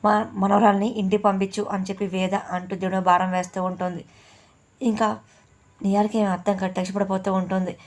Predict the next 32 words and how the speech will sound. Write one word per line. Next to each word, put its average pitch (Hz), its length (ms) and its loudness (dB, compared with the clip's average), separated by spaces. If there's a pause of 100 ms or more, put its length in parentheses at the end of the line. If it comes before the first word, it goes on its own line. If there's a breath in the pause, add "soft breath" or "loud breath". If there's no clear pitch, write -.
(240 loud breath)
ఇంకా - 100 -12
కృష్ణ 202 260 -2
కూడా 202 160 0
ఇంకా 196 140 -2
టెన్షన్తో 190 420 0
అలాగే 185 420 0
భయపడుతూ 185 480 0
ఉంటాడు, 180 220 -4
ఇంకా 190 180 -2
అటు 180 80 -4
ఇటు 185 80 -6
తిరుగుతూ 190 300 -2
ఉంటాడు. 185 340 0 (920 loud breath)
చిన్న 240 280 4
మెడికల్ 202 400 2
స్లిప్ 185 320 -6
ఎంత 196 420 -2
పని 190 340 0
చేసిందో 214 320 0
చూసావా? 190 600 2 (260 loud breath)
ఇదిగో, 208 400 2 (120)
అయినా 196 420 0
అది 196 320 0 (600 soft breath)
మెడికల్ 190 360 -2 (720)
ప్రిస్క్రిప్షన్ 202 420 -6
మీద 196 140 0
రాసిన 190 460 0
రాతలు 185 400 -2
కావు, 190 380 4 (360 loud breath)
మన 190 180 0
నుదుటి 190 280 -4
రాతలు. 190 460 0